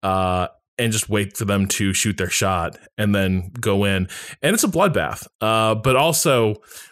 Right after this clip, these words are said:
a hell of a battle scene, and maybe sort of the first, um, the first scene where I think the, the pure spectacle that we're, that we're in for in this film starts to become apparent as well. Uh, because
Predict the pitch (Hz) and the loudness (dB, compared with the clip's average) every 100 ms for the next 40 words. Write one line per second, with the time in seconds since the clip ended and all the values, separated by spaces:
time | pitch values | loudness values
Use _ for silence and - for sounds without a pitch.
0 | _ _ _ _ _ _ _ _ - 143 | _ _ _ _ _ _ _ _ -4 -2
1 | 117 - 127 147 160 143 123 123 135 131 | 0 -2 2 4 4 4 4 2 2 2
2 | - 104 95 95 101 113 120 113 - 120 | 0 0 0 2 2 2 2 2 2 2
3 | 101 - 113 107 - 101 95 92 90 - | 0 0 0 0 0 2 2 2 0 -4
4 | _ _ _ _ _ - - 147 196 202 | _ _ _ _ _ -18 -6 0 2 4
5 | 196 156 120 123 127 117 107 - - - | 4 4 2 2 0 0 -2 -4 -14 -12
6 | 127 131 127 - - 170 156 - 123 113 | -2 -2 0 0 4 4 2 0 -2 -2
7 | 117 107 90 92 98 101 104 104 107 98 | -4 -2 0 0 0 0 -2 0 0 0
8 | 98 95 95 90 101 98 95 - 95 - | -2 -2 -2 -2 -4 -4 -2 -2 -2 -2
9 | 90 - 98 98 85 90 87 82 85 87 | -4 -6 -6 -6 -4 -4 -4 -6 -6 -6
10 | 87 90 82 80 - - - - - 101 | -4 -4 -4 -8 -14 -16 -16 -8 0 2
11 | 98 - 110 123 127 110 110 - - | 2 0 0 0 2 2 2 0 -4